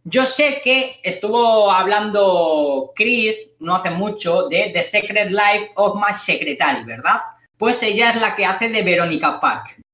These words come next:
Y con eso creo que está todo dicho. El elenco es una pasada, es impresionante.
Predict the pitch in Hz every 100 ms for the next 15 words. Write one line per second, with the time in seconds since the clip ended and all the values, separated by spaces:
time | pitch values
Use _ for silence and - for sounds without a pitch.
0 | _ _ _ _ _ _ - 233 285 285
1 | - _ _ _ _ - 190 214 - 233
2 | 185 196 214 220 170 - 165 135 139 131
3 | 113 110 120 117 214 233 247 277 302 294
4 | 269 285 277 - 220 254 262 254 - 175
5 | 160 156 190 175 147 139 214 254 262 -
6 | _ _ 202 196 185 185 180 180 175 175
7 | - 170 165 185 180 151 127 101